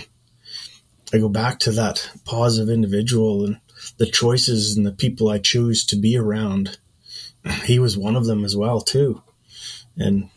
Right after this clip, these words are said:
he was, no matter through everything that he was going through, personally and professionally, he was just always a positive person. And we went through some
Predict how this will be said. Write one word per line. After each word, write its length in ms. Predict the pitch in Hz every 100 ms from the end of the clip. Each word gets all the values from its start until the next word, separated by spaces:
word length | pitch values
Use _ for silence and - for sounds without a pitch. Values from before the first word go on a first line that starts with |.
| -
he 120 | - 98
was, 220 | 98 - - - - - _ - - - - _ -
no 140 | 113
matter 260 | 127 131 120
through 520 | - 151 151 131 113
everything 400 | 117 135 135 131
that 120 | 131
he 60 | 123
was 180 | 113 -
going 300 | 127 131 117
through, 320 | 107 104 104 _ _ _ _ _ _ - - - -
personally 460 | 127 - 123 120
and 180 | 117 147
professionally, 720 | 117 - 104 - 101 104 104 _ _ - - _ _ _ _ - -
he 100 | 95
was 120 | 98
just 160 | 101 110
always 260 | 104 113
a 60 | -
positive 460 | - 107 101 87
person. 500 | 90 107 113 101 98 - - - - _ _ _ _ - _ _ _ _ _ _ _ _ _ _ - _
And 120 | 110
we 120 | 110 113
went 200 | 113 110
through 160 | 113
some 300 | 104 117 107